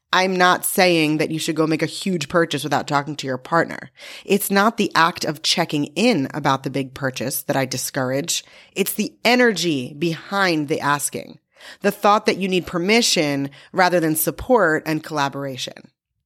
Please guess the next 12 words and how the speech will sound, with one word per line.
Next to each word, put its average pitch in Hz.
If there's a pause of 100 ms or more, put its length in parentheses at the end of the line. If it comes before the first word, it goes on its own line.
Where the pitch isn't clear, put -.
(120)
That 151
makes 147
a -
difference. - (1200)
Okay, 220
let's 240
take 277
a 202
totally 233
different 185
power 147
dynamic. 131